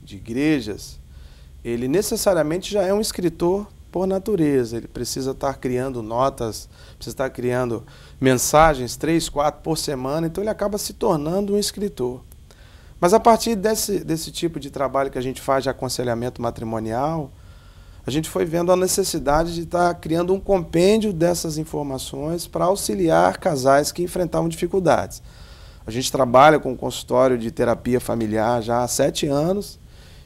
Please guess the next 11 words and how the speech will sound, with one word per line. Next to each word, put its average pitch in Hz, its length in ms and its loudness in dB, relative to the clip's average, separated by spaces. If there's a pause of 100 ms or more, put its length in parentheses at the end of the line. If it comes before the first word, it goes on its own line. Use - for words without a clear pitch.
e 180 60 2
em 214 80 2
cima 233 340 4
desse, 208 320 8
dessa 220 260 4
experiência 202 640 4
a 214 40 -4
gente 226 200 -4
foi 208 280 6
catalogando, 220 840 6
né, 175 240 -2